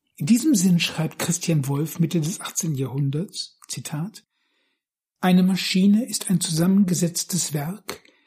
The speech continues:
dessen Bewegungen in der Art der Zusammensetzung gegründet sind. Die Welt ist gleichfalls ein zusammengesetztes Ding, dessen Veränderung in der Art der Zusammensetzung gegründet ist.“ Zitat Ende.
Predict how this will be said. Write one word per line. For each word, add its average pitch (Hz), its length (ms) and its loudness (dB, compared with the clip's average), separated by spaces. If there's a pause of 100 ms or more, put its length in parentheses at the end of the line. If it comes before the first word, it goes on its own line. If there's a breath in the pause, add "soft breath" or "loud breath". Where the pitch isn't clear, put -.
(160 soft breath)
dessen 202 260 2
Bewegungen 208 520 4
in 190 140 2
der 185 160 -4
Art 175 420 -6
der 156 100 -6
Zusammensetzung 151 840 -2
gegründet 180 720 2
sind. - 500 -12 (560)
Die 160 140 4
Welt 214 240 4
ist - 180 -6
gleichfalls 190 520 0
ein 151 180 -4
zusammengesetztes 165 1120 0
Ding, 175 400 0 (180 loud breath)
dessen 190 300 0
Veränderung 180 640 0
in 165 140 -2
der 175 160 -4
Art 156 460 -8
der 170 120 -2
Zusammensetzung 143 840 -2
gegründet 139 640 -4
ist.“ - 400 -14 (560)
Zitat - 560 -8 (100)
Ende. 131 420 -6